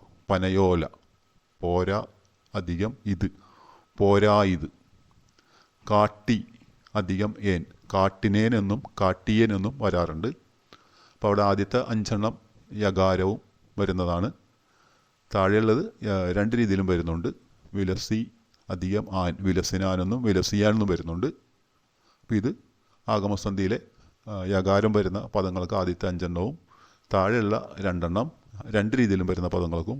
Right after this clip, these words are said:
ഉദാഹരണമാണ്. ആഗമസന്ധിയിൽ തന്നെ പിരിച്ചെഴുതുക എന്ന വിഭാഗത്തിൽ വരുന്ന കുറച്ച് പദങ്ങളാണ് അടുത്തത്. തന്നെ അവൻ. തന്നെ അവൻ. തന്നെ അവൻ എന്നുള്ളത് പിരിച്ചെഴുതുമ്പോൾ തന്നെ അധികം അവൻ.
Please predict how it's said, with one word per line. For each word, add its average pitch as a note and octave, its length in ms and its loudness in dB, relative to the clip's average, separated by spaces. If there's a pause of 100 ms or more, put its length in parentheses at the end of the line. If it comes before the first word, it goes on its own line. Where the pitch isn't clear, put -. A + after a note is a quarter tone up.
(100)
ഉദാഹരണമാണ്. E2+ 600 -4 (1600)
ആഗമസന്ധിയിൽ G#2+ 580 2
തന്നെ G2 180 -2 (800)
പിരിച്ചെഴുതുക G#2+ 520 0
എന്ന F#2 100 -6 (200)
വിഭാഗത്തിൽ F#2 460 -2
വരുന്ന E2+ 200 -8 (420)
കുറച്ച് A2 280 -4
പദങ്ങളാണ് F2+ 400 -2
അടുത്തത്. F2+ 300 -6 (800)
തന്നെ A#2 440 0 (340)
അവൻ. E2 200 0 (1700)
തന്നെ F#2 280 -6 (180)
അവൻ. D2+ 160 -8 (260)
തന്നെ F#2+ 280 -4
അവൻ G2 140 0
എന്നുള്ളത് F#2 300 -2
പിരിച്ചെഴുതുമ്പോൾ F#2 440 -4 (120)
തന്നെ F#2 340 -2 (180)
അധികം F2 320 -4 (200)
അവൻ. D#2 180 -8